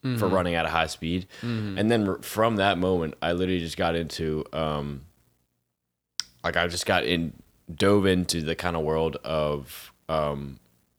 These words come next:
Speaker 1: in, like, high school, there was, like, gaming developing courses.
Speaker 2: Oh, nice.
Speaker 1: Yeah,
Speaker 2: Yeah, yeah.
Speaker 1: like, there was, like, that one teacher that just did everything. Her name was, like, um,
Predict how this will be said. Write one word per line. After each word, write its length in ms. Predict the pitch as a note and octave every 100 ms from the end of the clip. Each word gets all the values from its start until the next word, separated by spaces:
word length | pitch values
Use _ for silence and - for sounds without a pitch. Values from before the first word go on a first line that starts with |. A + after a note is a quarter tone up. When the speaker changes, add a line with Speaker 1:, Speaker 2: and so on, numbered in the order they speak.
| _ _ _ _ _ _ _ _ _ _ _ _ _ _ _ -
Speaker 1:
in, 120 | G#2+
like, 160 | E2+ -
high 240 | - F#2+
school, 460 | - A2+ G#2 G2+ G2
there 140 | G2
was, 120 | F2
like, 180 | E2 D2+ - _ -
gaming 680 | F2+ F2 F#2+ G2 F#2+ F#2 F2 _ _ _ _ _ _ _ -
developing 640 | A2 F2+ F2+ F#2+ G#2 G2+ G#2
courses. 560 | - G2+ G2+ A#2 B2 F3+
Speaker 2:
Oh, 120 | F3+
nice. 400 | F#3 A#2 - -
Speaker 1:
Yeah, 100 | G2+
Speaker 2:
Yeah, 220 | G2+ D#2 D#2
yeah. 40 |
Speaker 1:
like, 240 | F2+ F2 - - -
there 120 | B2+
was, 100 | C3
like, 260 | A#2+ A2 - - - _ - - -
that 140 | B2+
one 200 | A#2 A2
teacher 280 | A2+ A2 G#2
that 120 | F#2
just 160 | E2 E2
did 140 | G#2
everything. 360 | F2+ F2+ F2+ E2+
Her 60 |
name 180 | F2 F2+
was, 120 | F2 E2+
like, 180 | D#2 - -
um, 480 | E2 D#2+ D#2+ D2+